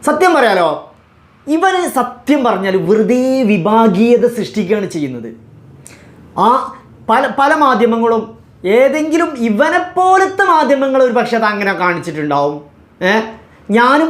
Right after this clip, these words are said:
അതിനെപ്പറ്റിയുള്ള കുറച്ച് കാര്യങ്ങൾ വീഡിയോസ് ചെയ്തിട്ടുണ്ടായിരുന്നു, അതിൻ്റെ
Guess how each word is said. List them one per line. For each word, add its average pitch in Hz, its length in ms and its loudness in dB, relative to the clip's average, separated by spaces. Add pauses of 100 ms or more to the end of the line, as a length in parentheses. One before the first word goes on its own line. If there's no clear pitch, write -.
അതിനെപ്പറ്റിയുള്ള 214 600 0 (140)
കുറച്ച് 185 220 -6
കാര്യങ്ങൾ 160 420 -2 (300)
വീഡിയോസ് 156 360 0 (100)
ചെയ്തിട്ടുണ്ടായിരുന്നു, 147 680 -2
അതിൻ്റെ 135 280 -4